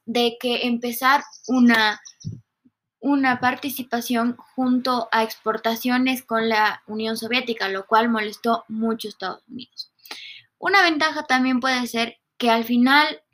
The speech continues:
Cuba, con todos sus movimientos revolucionarios, logró dejar callado a Estados Unidos y así empezar una coexistencia, ya que Estados Unidos te-, debió aceptar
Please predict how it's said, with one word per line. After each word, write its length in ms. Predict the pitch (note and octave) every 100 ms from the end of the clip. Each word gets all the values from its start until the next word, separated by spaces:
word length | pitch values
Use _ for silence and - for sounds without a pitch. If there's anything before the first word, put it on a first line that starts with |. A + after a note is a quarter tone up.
| _
Cuba, 340 | C#4 C#4+ D4
con 200 | B3+ A3+
todos 340 | B3 C4 C4 B3
sus 140 | G#3+
movimientos 480 | G#3+ G#3+ A#3 A#3 A#3+
revolucionarios, 800 | A#3 A#3+ B3 C4 C4 A#3+ A#3+ - - - _ B3
logró 580 | B3 B3 B3+ D4 D#4+
dejar 380 | B3 A#3 A#3+ A#3
callado 360 | - A3+ C4 C#4
a 20 |
Estados 420 | C4 C4 C4 B3
Unidos 460 | A#3+ B3 A#3+ B3+ - - - _ _
y 160 | D4 D4
así 560 | B3+ B3 C4 C#4 -
empezar 440 | - A#3 A3+ A3+ A#3+
una 260 | A#3 G3+
coexistencia, 960 | A3 A3+ A3 A3 - A#3 A#3+ A#3+ C4 B3 _ _ _ -
ya 240 | A#3+ B3
que 80 | C4
Estados 260 | B3+ B3+ B3
Unidos 380 | B3 C4 B3+
te-, 200 | - G#3+
debió 320 | G#3 A3 A3+ A3+
aceptar 580 | A3+ A#3 - C4 C4